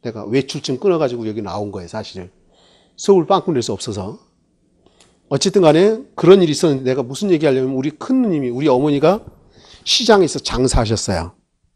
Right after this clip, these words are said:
모래내 시장이라고 있어요. 저기 수색 가는 쪽에. 근데 시장에 장사하셨는데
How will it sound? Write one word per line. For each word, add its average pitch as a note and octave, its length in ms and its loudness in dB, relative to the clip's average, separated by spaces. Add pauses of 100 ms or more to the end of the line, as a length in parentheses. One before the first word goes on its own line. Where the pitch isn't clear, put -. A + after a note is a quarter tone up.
(580)
모래내 G#3 520 6
시장이라고 D#3 640 2
있어요. F#2 460 -6 (840)
저기 A2 260 -8
수색 F3 320 0
가는 A#2+ 240 -4
쪽에. G2 360 -8 (1160)
근데 C3 260 0
시장에 F3 400 2
장사하셨는데 C3+ 920 0